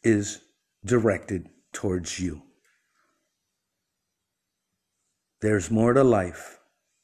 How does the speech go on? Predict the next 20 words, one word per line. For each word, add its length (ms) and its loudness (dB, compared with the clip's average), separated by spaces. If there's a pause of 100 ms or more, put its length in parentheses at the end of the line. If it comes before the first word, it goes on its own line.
(480)
than 240 -2
giving 260 -6
up. 220 -14 (1000)
Life 460 -4 (260)
was 240 0
never 760 0 (240)
easy. 560 0 (720)
Life 420 -2
will 200 0
never 500 0
be 380 -2
easy. 480 0 (3250)
But 160 2
giving 460 4
up 240 0
is 120 -4
a 60 -2
sign 400 0
of 100 -6
failure. 800 -2